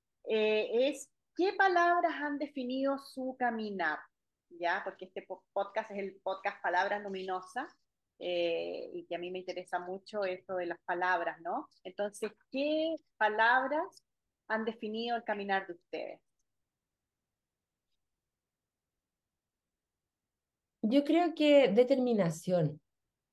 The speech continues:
Speaker 2: ha, ha sido una gran palabra, tanto como pareja, como instructores. Eh, porque es, es, es precisamente de lo que hemos estado hablando ahora,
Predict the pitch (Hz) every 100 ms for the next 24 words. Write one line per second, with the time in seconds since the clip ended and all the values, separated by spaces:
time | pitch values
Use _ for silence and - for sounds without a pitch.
0 | - 175 _ _ - - 208 214 214 202
1 | 214 233 247 247 254 262 277 - _ _
2 | _ _ 214 214 214 220 220 214 208 196
3 | 165 - 202 202 196 165 156 175 220 294
4 | 415 - _ _ _ _ - 220 220 208
5 | 202 196 208 208 190 190 - 202 175 -
6 | - _ _ _ _ _ _ _ _ _
7 | _ _ _ _ _ - 170 156 147 131
8 | 160 - _ _ _ - 208 196 196 190
9 | 180 170 165 - - _ _ - 202 226
10 | 233 233 - 220 277 320 302 311 302 330
11 | 339 294 277 269 262 269 277 277 277 277
12 | 269 269 269 269 254 254 311